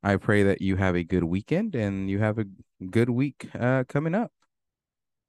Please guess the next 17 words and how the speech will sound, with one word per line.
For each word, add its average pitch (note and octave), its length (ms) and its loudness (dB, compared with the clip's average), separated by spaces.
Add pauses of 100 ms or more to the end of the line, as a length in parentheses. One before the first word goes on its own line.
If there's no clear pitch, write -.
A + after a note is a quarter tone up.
(340)
All C3 360 -2
right, - 480 -6 (100)
so B2+ 760 0
let's G#2+ 500 -2
go A#2+ 200 2
ahead C3 380 -2
and A2+ 360 -4
begin. A#2+ 720 -4 (680)
And G2+ 400 -2
today B2+ 1080 0
we G#2 200 -2
will B2 140 0
be D3 180 0
reading A2 640 -2
Psalms G2+ 840 -2 (360)
one C#3 500 -2 (260)
eighteen, A2+ 920 -4